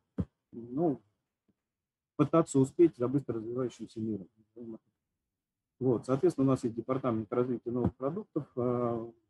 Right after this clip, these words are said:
там есть уже готовые решения сейчас для бизнеса. Значит, э, есть решение, направленное на точное обнаружение и предотвращение кроссканальных атак в режиме реального времени,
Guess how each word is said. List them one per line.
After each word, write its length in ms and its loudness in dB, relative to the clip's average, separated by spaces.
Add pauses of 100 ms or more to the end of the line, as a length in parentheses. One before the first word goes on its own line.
там 180 6
есть 220 4
уже 220 2
готовые 540 2
решения 580 -4
сейчас 420 -10 (460)
для 580 2 (140)
бизнеса. 540 -6 (520)
Значит, 280 -2 (100)
э, 160 2
есть 240 0
решение, 460 -2
направленное 600 -2
на 380 -6 (300)
точное 380 0
обнаружение 560 -6
и 100 -18
предотвращение 840 -6 (460)
кроссканальных 640 0
атак 340 -6
в 60 -14
режиме 340 -2
реального 360 -6
времени, 360 -14